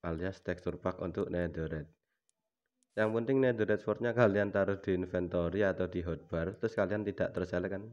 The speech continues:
Nanti kayak gini, guys, bisa di punggung ya, guys, ya. Keren, guys, kan. Terus teksturnya bisa ada efek listrik ya, anggap aja listrik atau apalah itu.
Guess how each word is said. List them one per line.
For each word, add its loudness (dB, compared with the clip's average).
Nanti 0
kayak 4
gini, -4
guys, -18
bisa -4
di 0
punggung 2
ya, 2
guys, 0
ya. -2
Keren, 2
guys, 2
kan. 0
Terus -4
teksturnya 2
bisa 2
ada 0
efek 0
listrik 0
ya, 0
anggap 0
aja 0
listrik -4
atau -6
apalah -4
itu. -10